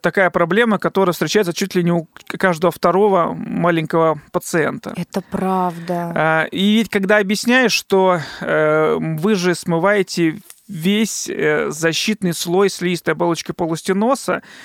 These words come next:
Speaker 1: и она становится беззащитной, она вот как, э, голый человек на улице, без одежды. И тем самым вы ещё больше вредите, э, своему ор-, ребёнку и его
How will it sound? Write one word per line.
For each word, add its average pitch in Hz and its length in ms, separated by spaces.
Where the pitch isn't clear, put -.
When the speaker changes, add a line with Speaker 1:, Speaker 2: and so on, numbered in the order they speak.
Speaker 1:
и 185 140
она 196 220
становится 214 360
беззащитной, 202 640
она 190 160
вот 202 120
как, - 240
э, 170 300
голый 208 360
человек 214 360
на 202 120
улице, 175 480
без 156 200
одежды. 170 600
И 190 100
тем 190 180
самым 214 440
вы 165 200
ещё 196 360
больше 196 560
вредите, 170 960
э, 165 260
своему 185 640
ор-, 165 200
ребёнку 196 600
и - 80
его 185 480